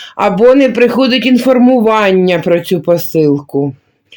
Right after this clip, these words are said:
і у вас немає додатку, і ви не можете самостійно перевірити, де вона, що з нею, телефонуйте мені.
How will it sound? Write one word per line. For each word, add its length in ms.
і 120
у 120
вас 280
немає 520
додатку, 840
і 140
ви 160
не 160
можете 600
самостійно 840
перевірити, 960
де 400
вона, 380
що 500
з 80
нею, 680
телефонуйте 920
мені. 520